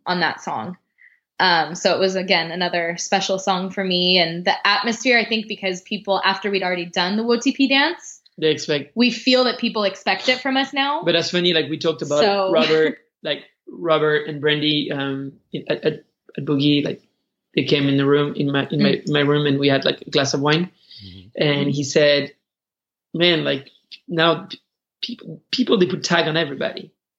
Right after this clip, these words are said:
Speaker 3: Right.
Speaker 1: Mm.
Speaker 2: He's that musical person. Huh?
Speaker 1: Yeah.
Speaker 2: She's that classy person, you know?"
Speaker 1: Yeah.
Speaker 2: And you guys, like, after that dance, you got tagged onto this, the dance on swing songs. So,
Speaker 1: Yep.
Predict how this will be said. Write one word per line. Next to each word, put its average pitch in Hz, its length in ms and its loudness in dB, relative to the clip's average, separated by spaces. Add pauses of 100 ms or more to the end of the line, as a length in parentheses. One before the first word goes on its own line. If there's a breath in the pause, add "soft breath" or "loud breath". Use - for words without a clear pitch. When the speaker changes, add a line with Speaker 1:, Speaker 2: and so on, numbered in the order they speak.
(120)
Speaker 3:
Right. 202 240 -6
Speaker 1:
Mm. - 40 -20 (380)
Speaker 2:
He's 220 240 4
that 156 260 2 (320)
musical 175 420 0
person. - 520 -6 (120)
Huh? - 60 -4
Speaker 1:
Yeah. 180 140 -4
Speaker 2:
She's 202 240 4
that 160 240 2 (580)
classy - 380 -4
person, - 400 -14
you - 140 0
know?" 185 60 0
Speaker 1:
Yeah. 165 160 -2 (400 loud breath)
Speaker 2:
And 190 200 4
you 233 160 6
guys, 185 160 2
like, 170 280 0
after 196 260 0
that 151 200 0
dance, 202 380 2
you 202 100 -4
got - 260 -2
tagged 202 300 0
onto 165 440 -4 (920)
this, 170 520 2
the 180 180 2
dance 170 280 0
on 160 120 -4
swing 196 240 0
songs. - 360 -6
So, 160 360 4
Speaker 1:
Yep. 180 200 -8